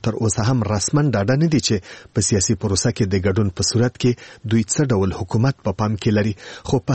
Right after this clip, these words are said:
هغه اساسي قانون کې چې دې ډلې د خپلې واکمنۍ پر مهال د هغه مسوده برابره کړې وه، په دې اړه چې دوی قدرت او حکومت ته په کوم نظر ګوري، ځینې نښې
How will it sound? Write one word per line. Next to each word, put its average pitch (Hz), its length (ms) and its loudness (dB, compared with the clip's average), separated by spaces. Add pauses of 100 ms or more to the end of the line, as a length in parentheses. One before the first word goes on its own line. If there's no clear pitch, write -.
هغه 139 180 0 (180)
اساسي 101 320 -2 (100)
قانون 135 300 2
کې 127 180 2
چې 127 80 4 (420)
دې 139 180 2
ډلې 120 260 2
د - 100 -4
خپلې 113 300 0
واکمنۍ 113 400 0 (100)
پر 95 200 -2
مهال 95 260 0 (300)
د - 100 0
هغه 117 240 2
مسوده 101 500 0
برابره 90 420 -2
کړې 156 200 2
وه، 147 80 0 (340)
په 180 80 0
دې 165 140 2
اړه 151 180 2
چې - 140 0
دوی 127 120 4 (120)
قدرت 113 280 -2 (140)
او 117 60 2 (120)
حکومت 110 400 0
ته 101 80 -2 (100)
په 113 60 -2 (100)
کوم 160 220 2
نظر 107 220 0 (100)
ګوري، 120 180 2 (360)
ځینې 127 280 2
نښې 101 220 0